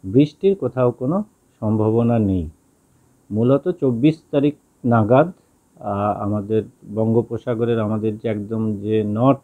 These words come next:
বে রিজিয়ন, সেখানে একটি বিপরীত ঘূর্ণাবর্ত তৈরি হয়ে প্রচুর moisture আমাদের এখানে ঢুকবে, যার জন্যই কিন্তু তেইশের পর থেকে এই minimum টেম্পারেচারটা কিন্তু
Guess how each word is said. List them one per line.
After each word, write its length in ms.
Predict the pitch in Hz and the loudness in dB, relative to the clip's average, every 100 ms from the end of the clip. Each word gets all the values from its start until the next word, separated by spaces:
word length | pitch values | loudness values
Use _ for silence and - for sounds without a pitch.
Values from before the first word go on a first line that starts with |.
| 95 | -6
বে 280 | 95 123 | 0 2
রিজিয়ন, 500 | 113 110 101 120 190 | 2 0 -2 -4 -4
সেখানে 340 | 208 120 113 110 | -6 -8 -6 -6
একটি 180 | - 117 | -4 -4
বিপরীত 440 | 113 110 135 151 120 | -4 -2 0 0 0
ঘূর্ণাবর্ত 580 | 113 120 120 113 117 123 | 0 0 0 -2 -4 -6
তৈরি 420 | 123 113 110 113 | -4 -2 0 0
হয়ে 260 | 117 156 226 _ _ _ _ _ _ _ _ | 0 0 -2 _ _ _ _ _ _ _ _
প্রচুর 320 | 127 180 175 | -4 -2 2
moisture 540 | 120 113 131 - 175 | 2 2 0 -2 0
আমাদের 320 | 156 120 113 113 | 2 2 0 -2
এখানে 280 | 107 117 | -2 -2
ঢুকবে, 440 | 104 104 101 101 95 92 | 0 -2 -2 -4 -8 -8
যার 280 | 98 113 101 | -4 -2 -2
জন্যই 320 | 107 120 151 | -4 -2 -2
কিন্তু 400 | 170 117 107 - 180 - | -2 -6 -6 -8 -8 -4
তেইশের 360 | 107 110 131 127 - | -4 -4 -6 -8 -6
পর 180 | 110 113 _ - | -4 -4 _ -14
থেকে 320 | 110 156 220 - _ _ _ _ _ _ | -6 -4 -4 -8 _ _ _ _ _ _
এই 200 | 104 101 | -4 -4
minimum 480 | 92 104 110 117 117 | -2 -2 0 0 -2
টেম্পারেচারটা 760 | 107 107 101 107 104 113 - 113 | -2 -4 -2 -2 -2 -6 -8 -8
কিন্তু 400 | 117 107 185 | -6 -4 -4